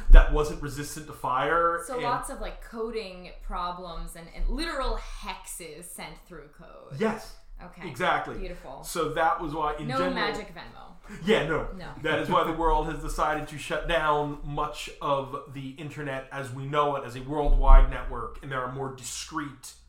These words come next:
Speaker 1: smaller networks controlled by corporations, organizations, things like that. It's, it's more, intranet isn't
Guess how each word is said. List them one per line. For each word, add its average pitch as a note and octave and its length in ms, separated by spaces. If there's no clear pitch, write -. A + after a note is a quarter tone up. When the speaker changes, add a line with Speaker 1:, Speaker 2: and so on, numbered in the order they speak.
Speaker 1:
smaller D3+ 600
networks C3 600
controlled C3 760
by A#2+ 480
corporations, C#3+ 1120
organizations, B2+ 1400
things - 280
like A#2 240
that. A2 440
It's, - 220
it's D3 140
more, E3+ 440
intranet F3+ 680
isn't C#3+ 340